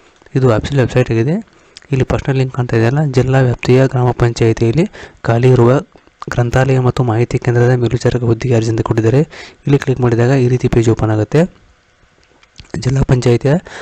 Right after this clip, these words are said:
ಗ್ರಾಮ ಪಂಚಾಯತಿಯಲ್ಲಿ ಖಾಲಿಯಿರುವ ಗ್ರಂಥಾಲಯ ಮತ್ತು ಮಾಹಿತಿ ಕೇಂದ್ರದ ಮೇಲ್ವಿಚಾರಕ ಆನ್-, ಹುದ್ದೆಗೆ ಆನ್-, ಆನ್‌ಲೈನ್ ಅರ್ಜಿ ಅಂತ ಕೊಟ್ಟಿದ್ದಾರೆ. ಇಲ್ಲಿ ನೀವು ನೋಟಿಫಿಕೇಶನ್ ಕೂಡ ನೋಡ್ಕೋಬೋದು. ಇಲ್ಲಿ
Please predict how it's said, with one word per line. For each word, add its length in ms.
ಗ್ರಾಮ 180
ಪಂಚಾಯತಿಯಲ್ಲಿ 580
ಖಾಲಿಯಿರುವ 420
ಗ್ರಂಥಾಲಯ 400
ಮತ್ತು 260
ಮಾಹಿತಿ 300
ಕೇಂದ್ರದ 300
ಮೇಲ್ವಿಚಾರಕ 520
ಆನ್-, 300
ಹುದ್ದೆಗೆ 300
ಆನ್-, 280
ಆನ್‌ಲೈನ್ 300
ಅರ್ಜಿ 180
ಅಂತ 120
ಕೊಟ್ಟಿದ್ದಾರೆ. 420
ಇಲ್ಲಿ 720
ನೀವು 100
ನೋಟಿಫಿಕೇಶನ್ 380
ಕೂಡ 120
ನೋಡ್ಕೋಬೋದು. 500
ಇಲ್ಲಿ 320